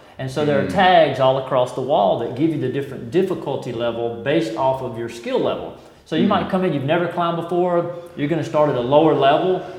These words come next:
Speaker 1: you climb it, the better you get, you move up to the next level. So, and with that, you come in, we, we,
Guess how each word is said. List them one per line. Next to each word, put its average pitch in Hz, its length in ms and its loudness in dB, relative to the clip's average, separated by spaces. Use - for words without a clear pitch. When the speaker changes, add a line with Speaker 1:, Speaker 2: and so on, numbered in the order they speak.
Speaker 1:
you 131 100 -6
climb 147 360 -2
it, 175 140 -4
the 131 60 -6
better 131 260 0
you 131 200 -2
get, 135 320 0
you 131 160 -6
move 123 200 -4
up 123 180 -4
to 135 80 -10
the 120 100 -8
next 123 340 -6
level. - 400 -2
So, 143 240 -2
and 143 340 -6
with 139 220 -4
that, 170 400 4
you 135 80 -4
come 175 220 -4
in, 156 380 -2
we, 143 100 -6
we, 131 160 -4